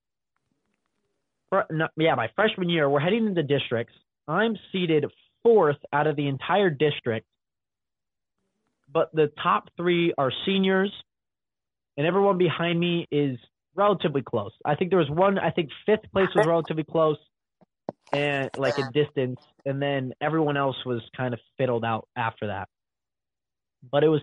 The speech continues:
top twelve at the time. Um, and it was freshman triple jump districts. It was freshman districts. I was, at the time, fifteen years old.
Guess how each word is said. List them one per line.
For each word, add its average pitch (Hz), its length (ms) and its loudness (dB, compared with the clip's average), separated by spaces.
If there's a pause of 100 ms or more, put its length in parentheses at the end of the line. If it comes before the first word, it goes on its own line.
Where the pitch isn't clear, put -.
top 175 260 2 (500)
twelve 180 340 0
at - 100 -6
the 190 60 -10
time. 240 360 -2 (960)
Um, 156 580 0 (1400)
and 160 100 2
it 170 60 2
was 165 120 2 (200)
freshman 214 420 2
triple 185 340 -2
jump 165 340 -2 (580)
districts. 123 380 -6
It 120 40 -8
was 120 180 -8
freshman 190 360 0
districts. 147 480 -2 (1400)
I 143 120 4
was, 139 340 2 (260)
at 151 160 -2
the 151 100 -6
time, 151 640 -4 (760)
fifteen 196 500 -4
years 196 240 -4
old. 208 260 0